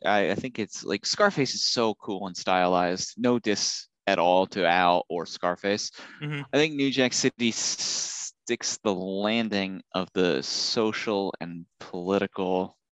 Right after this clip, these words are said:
Speaker 1: arguments it's trying to make
Speaker 2: Yes.
Speaker 1: without getting lost. The, like,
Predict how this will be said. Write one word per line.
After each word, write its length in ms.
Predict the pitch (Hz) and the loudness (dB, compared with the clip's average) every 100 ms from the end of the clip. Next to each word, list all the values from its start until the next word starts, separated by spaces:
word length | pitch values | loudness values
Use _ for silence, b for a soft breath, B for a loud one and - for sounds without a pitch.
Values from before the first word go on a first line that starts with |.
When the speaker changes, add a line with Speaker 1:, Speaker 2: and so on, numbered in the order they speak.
| _ _ 90 | _ _ 0
Speaker 1:
arguments 640 | 90 95 92 80 - - | 0 -2 -8 -8 -10 -10
it's 180 | - - | -6 -6
trying 280 | 90 87 - | -6 -8 -10
to 100 | 82 | -6
make 440 | 78 73 - - _ - | -6 -6 -8 -18 _ -12
Speaker 2:
Yes. 280 | 143 135 104 | 0 2 4
Speaker 1:
without 240 | 95 95 | 4 4
getting 320 | 110 101 98 | 2 0 -2
lost. 500 | 98 98 98 - - - | 0 0 0 -4 -4 -6
The, 320 | 87 87 80 | -6 -4 -2
like, 380 | 98 87 - | 0 0 -2